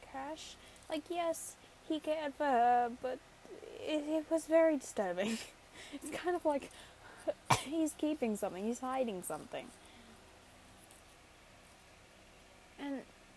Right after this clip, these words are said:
yeah. Wait a second.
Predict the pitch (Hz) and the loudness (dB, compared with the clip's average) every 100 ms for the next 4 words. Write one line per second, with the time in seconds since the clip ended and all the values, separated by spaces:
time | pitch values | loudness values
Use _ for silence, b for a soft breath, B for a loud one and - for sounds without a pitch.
0 | - - - - 277 - - 262 269 247 | -20 -20 -20 -20 -20 -20 -12 -8 -6 -6
1 | 214 202 - - - - - - - - | -8 -12 -18 -20 -20 -20 -20 -20 -20 -20
2 | - - - - - - - - - - | -20 -20 -20 -20 -20 -20 -20 -20 -20 -20
3 | - - - - - - - - - - | -20 -20 -14 -14 -14 -20 -20 -20 -20 -20
4 | - - - - - - - - 269 247 | -20 -20 -20 -20 -20 -20 -20 -18 -16 0
5 | 247 214 196 185 | 4 4 2 -4